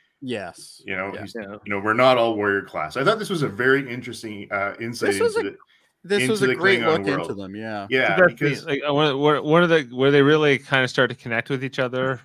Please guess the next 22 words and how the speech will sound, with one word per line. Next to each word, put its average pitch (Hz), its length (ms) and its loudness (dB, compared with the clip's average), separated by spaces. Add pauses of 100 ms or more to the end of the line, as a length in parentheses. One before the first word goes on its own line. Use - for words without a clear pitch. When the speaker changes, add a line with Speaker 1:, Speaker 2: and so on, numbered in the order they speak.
(240)
Speaker 3:
Um, 101 540 -12 (300)
Speaker 2:
Yeah, 151 140 0
but 139 180 -2
for, 147 220 -6
for 147 240 -2
us, 175 280 -2
though, 110 220 -6
as 107 140 -8
viewers, 107 760 -4 (760)
we've 131 180 -8
Speaker 1:
We 151 60 -4
Speaker 2:
only 165 160 2
Speaker 1:
don't 233 160 2
Speaker 2:
really 123 120 -6
Speaker 1:
hear 214 120 4
Speaker 2:
been, 208 80 2
Speaker 1:
about 113 240 -4
that. 76 180 -14 (160)
Speaker 2:
we 117 140 -8
don't 147 180 -6
hear 123 200 -6
about 98 280 -8